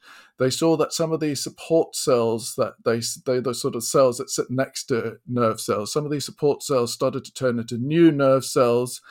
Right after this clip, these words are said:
And more importantly, they also saw signs of the mice recovering some vision. So one of the key tests they did is something called the virtual cliff test. So this is where you get the mice on a transparent surface, and on one side there's this big drop.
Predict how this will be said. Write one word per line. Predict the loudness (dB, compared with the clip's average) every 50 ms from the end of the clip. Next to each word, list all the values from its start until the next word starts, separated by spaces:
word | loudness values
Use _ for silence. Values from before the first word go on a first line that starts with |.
| -20 -20 -20 -20 -20 -20 -20 _ _ _
And | -6 -4 -4 0 2
more | 4 4 4
importantly, | 4 2 2 0 0 0 0 -2 -2 0
they | 0 0
also | 0 -2 -2 -6 -8
saw | -6 -4 -4 -2 -4
signs | -4 -4 -4 -4 -4 -4 -6 -8
of | -6
the | -6
mice | -4 0 2 2 2 0 -2 -6
recovering | -8 -8 -6 -2 -2 0 0 2 0 0 -2 -2
some | -4 -4 -4 -4
vision. | 0 2 2 2 2 2 -2 -4 -6 -8 -14 -16 -16 -8
So | -4 -2 0 2
one | 2 2 2
of | 0
the | -4 -6
key | -4 -4 -2 -2 -2
tests | -2 -4 -4 -4 -4 -2
they | -2 -2 -2
did | -2 -2 -2
is | -2 -2
something | -4 -4 -4 -4 -4
called | -4 -4 -6 -6
the | -8 -6 -2
virtual | 0 0 0 0 -2 -6 -10
cliff | -10 _ -6 -2 -2 -2 -2 -4 _
test. | -4 -2 -2 -2 -2 -6 -10 -14 -18 _ _ _ -20 -20 -20 -20 _ _ -12
So | -10 -6
this | -2 -2 -2 -2
is | -4 -2
where | 0 0 2
you | 2 0
get | 0 -2 -2 -2
the | -4
mice | -4 0 2 2 2 0 -2 -8 -10 -6 _ -2
on | -2 -2
a | -2
transparent | -4 -2 -2 -2 -2 -4 -2 0 2 2 2 2 -2
surface, | -6 -4 0 0 0 0 -2 -4 -4 -4 -4 -4 -4
and | -4 -4
on | -4 -2
one | 0 0 -2 -2
side | -2 0 2 4 4 4 2 0
there's | -2 -4 -4 -4
this | -6 -8 -8
big | -4 _ 2 2 2 2 -2
drop. | -2 0 0 0 0 -2 -6